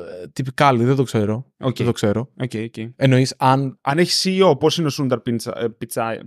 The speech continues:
Speaker 2: Πιντζάι της, ε, Google, αν υπάρχει C E O του
Speaker 1: Α,
Speaker 2: YouTube.
Speaker 1: έχει νομίζω C-, α, μπράβο, μπράβο. Νομίζω έχει μια
Speaker 2: Πρέπει να έχει.
Speaker 1: τύπισσα
Speaker 2: Μπράβο,
Speaker 1: κιόλας
Speaker 2: μπράβο, ναι.
Speaker 1: είναι.
Speaker 2: Ναι, ναι, ναι, ναι.
Speaker 1: Αισθάνομαι ότι είναι μια γυναίκα,
Speaker 2: Συγγνώμη,
Speaker 1: C E O
Speaker 2: yes, ναι,
Speaker 1: τη-,
Speaker 2: είσαι. Οπότε
Speaker 1: της
Speaker 2: είσαι Eric Schmidt.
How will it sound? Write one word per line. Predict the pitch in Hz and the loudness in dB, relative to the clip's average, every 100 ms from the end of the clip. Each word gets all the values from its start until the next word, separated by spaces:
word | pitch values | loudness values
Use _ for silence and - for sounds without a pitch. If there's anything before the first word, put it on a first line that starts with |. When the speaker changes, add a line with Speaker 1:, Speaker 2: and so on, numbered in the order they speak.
| - | -10
Speaker 2:
Πιντζάι | 117 113 123 113 110 | -8 -6 -6 -4 -4
της, | - 110 - - | -8 -12 -12 -10
ε, | 117 123 | -10 -4
Google, | 123 127 180 202 _ _ _ _ | -4 -4 -6 -8 _ _ _ _
αν | 127 | -4
υπάρχει | 147 165 151 - 170 | -2 -2 -4 -6 -4
C | 156 | -2
E | |
O | 175 | -2
του | - | 2
Speaker 1:
Α, | 147 156 139 | 4 4 2
Speaker 2:
YouTube. | 127 170 131 107 - _ _ _ _ | -2 -4 -6 -8 -18 _ _ _ _
Speaker 1:
έχει | 147 185 - | 2 4 2
νομίζω | 135 117 110 | 0 2 0
C-, | - - - 147 | -2 -10 -4 -2
α, | 180 190 196 202 | 0 -2 -2 -2
μπράβο, | 175 196 190 | 0 2 2
μπράβο. | 165 180 | 2 2
Νομίζω | 143 156 175 | 2 2 4
έχει | 185 185 - 190 190 185 | 4 2 -2 -2 -2 -2
μια | 185 190 | 0 2
Speaker 2:
Πρέπει | 190 | 2
να | 190 180 180 | 4 2 2
έχει. | 170 107 - _ _ _ | -2 -12 -18 _ _ _
Speaker 1:
τύπισσα | 180 156 | 2 4
Speaker 2:
Μπράβο, | 139 | 4
Speaker 1:
κιόλας | 127 139 120 | 4 2 2
Speaker 2:
μπράβο, | 123 113 | 0 -2
ναι. | |
Speaker 1:
είναι. | 107 - | -4 -10
Speaker 2:
Ναι, | 120 117 | -10 -8
ναι, | 110 104 | -8 -10
ναι, | 101 | -12
ναι. | 107 107 _ | -16 -20 _
Speaker 1:
Αισθάνομαι | 131 143 151 | -2 0 0
ότι | 151 | -2
είναι | 151 | -2
μια | 151 | 0
γυναίκα, | 147 147 143 117 104 | 0 2 0 0 -4
Speaker 2:
Συγγνώμη, | - 139 143 123 | -4 0 2 4
Speaker 1:
C | |
E | 151 | 2
O | |
Speaker 2:
yes, | 117 | 0
ναι, | 113 | -2
Speaker 1:
τη-, | 117 | -2
Speaker 2:
είσαι. | 117 | -4
Οπότε | 135 170 135 131 | 0 0 2 2
Speaker 1:
της | - | 2
Speaker 2:
είσαι | 135 139 | 2 0
Eric | 131 - | -2 -4
Schmidt. | 135 | -6